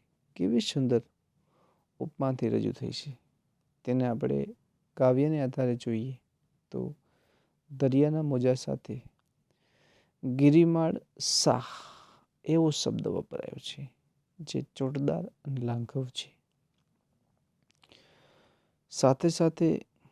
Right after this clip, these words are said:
તેમને સરસ મજાની તમોમય જેવી, તત્સમ જેવા, તળ જેવા, તળપદા શબ્દો, આવા તો વર્ણાનુપ્રાસ ઘણા બધા શબ્દો વાપરી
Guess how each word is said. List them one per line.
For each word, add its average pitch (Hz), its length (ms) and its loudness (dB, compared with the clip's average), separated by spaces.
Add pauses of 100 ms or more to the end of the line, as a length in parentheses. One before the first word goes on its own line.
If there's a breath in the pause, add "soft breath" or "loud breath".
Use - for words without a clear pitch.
(360 soft breath)
તેમને 127 520 2 (2500)
સરસ 180 480 0
મજાની 135 540 0 (640)
તમોમય 156 540 4
જેવી, 131 460 -2 (320)
તત્સમ - 500 0
જેવા, 156 440 -4 (680)
તળ 180 260 8
જેવા, 143 440 0 (180)
તળપદા 156 460 0
શબ્દો, 160 500 -2 (840)
આવા 143 220 0
તો - 360 -2 (1000)
વર્ણાનુપ્રાસ 147 960 2
ઘણા 135 280 0
બધા 131 200 4
શબ્દો 131 400 -2
વાપરી 123 440 0